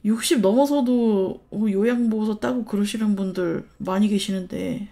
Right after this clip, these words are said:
오십이면 엄청 젊은 거예요. 팔십에 죽는다라고 쳤을 때 삼십 년이나 수입이 없는 상태로 사는 게 말이 됩니까? 팔팔하다 돈 벌어라. 돈 안 벌고 뭐 하냐. 돈 버는 게 오히려 더 재미가 있을 수 있어요. <laughs> 중년 일자리 찾아보면 많아요.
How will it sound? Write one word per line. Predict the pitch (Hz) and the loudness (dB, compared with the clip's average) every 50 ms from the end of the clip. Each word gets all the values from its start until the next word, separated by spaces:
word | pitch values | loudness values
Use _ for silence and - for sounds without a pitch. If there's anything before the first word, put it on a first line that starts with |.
| - | -6
오십이면 | 240 226 220 233 262 320 330 320 311 311 302 277 | -6 -4 -2 -2 -2 -2 -2 -2 -2 0 2 4
엄청 | 240 202 208 208 349 302 | 4 4 4 2 4 4
젊은 | 254 254 240 220 214 196 | 4 4 4 2 0 0
거예요. | 190 190 196 196 202 247 277 220 214 - - - | 0 -2 -2 0 0 -2 -2 -2 -6 -8 -12 -8
팔십에 | - - 392 381 381 - - 349 349 294 | -4 -2 -2 -2 -2 0 0 2 0 0
죽는다라고 | - 220 208 214 226 220 208 208 202 190 185 - 185 - 196 196 190 202 196 | 0 0 0 2 2 2 2 2 2 2 0 0 -2 0 2 2 2 2 0
쳤을 | 196 311 320 311 - 269 208 | -4 -4 -6 -6 -6 -8 -6
때 | - - | -6 -6
삼십 | - - 339 381 392 392 415 392 381 | -4 -2 -2 0 0 0 0 0 0
년이나 | 392 392 381 349 339 311 285 262 233 202 - - - - | 0 0 0 0 2 4 4 4 4 2 0 -4 -12 -14
수입이 | - - - 359 359 339 359 247 | -10 -4 0 0 2 2 2 2
없는 | 190 190 214 240 247 | 4 4 4 4 4
상태로 | 247 269 269 262 277 240 233 | 2 2 0 0 0 0 0
사는 | 240 285 294 269 | 0 0 0 0
게 | 233 | 0
말이 | 180 160 175 208 | 0 0 -2 -2
됩니까? | 190 - - - - - - - 285 - - _ - | -4 -6 -10 -14 -12 -10 -8 -8 -8 -8 -10 _ -8
팔팔하다 | - 285 294 294 294 277 269 247 233 226 | -6 -6 -4 -2 -2 -2 0 0 -2 -2
돈 | - 226 220 226 | 0 0 0 2
벌어라. | 220 240 233 226 220 214 202 196 190 190 - - - - - | 2 2 2 2 0 2 0 0 0 0 -2 -4 -8 -8 -2
돈 | - 247 247 | 2 4 6
안 | 226 208 214 | 6 6 6
벌고 | 220 247 247 240 214 | 6 6 6 6 4
뭐 | 185 185 196 | 2 2 0
하냐. | 202 - - 226 214 214 196 - 220 104 - - - - - - | 0 4 4 4 4 4 4 0 -2 -4 -6 -10 -14 -18 -8 0
돈 | - 262 277 247 | 2 4 6 6
버는 | 196 190 233 240 262 254 254 | 6 6 6 6 8 6 8
게 | 254 269 | 8 6
오히려 | 226 196 208 220 233 262 247 233 | 6 6 6 4 6 4 4 2
더 | 208 202 208 196 - - - | 2 2 2 2 0 0 -2
재미가 | - 214 247 247 277 262 | 0 2 2 4 4 4
있을 | 202 196 233 226 | 2 0 0 -2
수 | - 277 | -2 -2
있어요. | 202 - - 196 190 185 190 202 214 185 147 - 185 - - - | -2 -2 0 0 0 2 2 2 0 -2 -2 -4 -8 -10 -10 -12
<laughs> | - - | -16 -12
중년 | - - 220 247 262 262 226 | -6 -2 2 2 4 4 2
일자리 | 185 180 180 - 202 196 190 190 | 0 -2 -4 -4 -4 -2 -2 -4
찾아보면 | - - 277 294 285 277 247 220 202 202 | -6 -6 -8 -6 -4 -4 -2 -2 -2 -4
많아요. | - - - 196 196 | -6 -8 -12 -16 -18